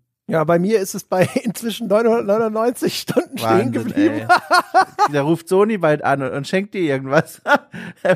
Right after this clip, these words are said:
Speaker 1: Ich, ich dachte auch, da müsste einfach so wie diese goldene YouTube-Plakette oder sowas bei, weiß nicht, hunderttausend Subscribern oder wo du das kriegst, sowas müsste eigentlich demnächst mal in der Post sein.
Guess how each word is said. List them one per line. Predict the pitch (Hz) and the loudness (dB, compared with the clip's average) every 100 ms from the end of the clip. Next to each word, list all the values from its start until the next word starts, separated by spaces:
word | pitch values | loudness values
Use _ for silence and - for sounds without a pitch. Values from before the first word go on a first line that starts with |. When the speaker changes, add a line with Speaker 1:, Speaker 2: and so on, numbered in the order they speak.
| - 185 - - | 0 -20 -18 -8
Speaker 1:
Ich, | 170 185 | -6 -4
ich | 320 - | -6 -2
dachte | 214 208 214 135 | -2 0 0 2
auch, | 202 - | 2 2
da | 170 | -2
müsste | 196 202 214 | -2 -4 -2
einfach | 170 180 170 160 | -2 0 0 0
so | 175 160 | -2 -2
wie | 170 | -4
diese | 180 175 | -6 -6
goldene | 151 160 208 170 | 2 2 2 -2
YouTube-Plakette | 185 208 208 165 185 - 180 196 185 | -4 -4 -6 -4 -6 -4 -4 -2 0
oder | 185 | 0
sowas | 175 190 190 - | 2 2 2 2
bei, | 170 175 160 | 2 2 2
weiß | 165 185 | -2 -2
nicht, | 170 | -2
hunderttausend | 190 190 196 185 180 | -4 -4 -2 -4 -4
Subscribern | 185 - - 185 190 | -8 -6 0 2 2
oder | 180 | 2
wo | 185 | 0
du | 196 | 0
das | 190 196 | -2 -4
kriegst, | - 214 - | -4 -8 -2
sowas | 196 196 185 | 2 2 2
müsste | 190 - 190 | -2 -2 -2
eigentlich | - 202 196 | -2 -2 -4
demnächst | 175 170 175 - | -4 -2 -2 -2
mal | 185 160 | -2 0
in | |
der | 151 | 0
Post | 175 165 - | 0 -2 -4
sein. | 143 120 | -6 -6